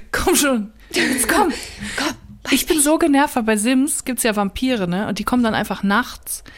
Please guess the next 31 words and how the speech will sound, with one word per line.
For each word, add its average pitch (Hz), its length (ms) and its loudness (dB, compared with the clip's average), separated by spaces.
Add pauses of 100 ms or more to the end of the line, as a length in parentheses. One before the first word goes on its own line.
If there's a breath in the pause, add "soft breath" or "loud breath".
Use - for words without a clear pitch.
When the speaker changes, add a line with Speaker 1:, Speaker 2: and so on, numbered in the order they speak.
(120)
Speaker 1:
in 220 120 2
dein 202 160 4
Zimmer 202 560 0
und 190 180 -4
beißen 202 420 2
dich. 185 400 -4 (540 loud breath)
Und 220 100 2
ich 185 120 0
bin 226 140 4
so 233 200 4
genervt 277 320 2
von 220 140 2
Vampiren, 208 480 0
dass 190 180 -2
ich 180 120 -4
das, - 200 -6 (400)
dass 185 160 -4
ich 180 120 -10
bei 185 120 0
der, 170 420 -2
an 190 140 -4
der 180 140 -2
Haustür 214 520 2
eingestellt 202 540 0
habe, 180 140 -4
dass - 280 -4
Vampire 208 420 0
der 185 400 -4
Zutritt 208 340 -2
verboten 180 460 -2
wird. 156 300 -6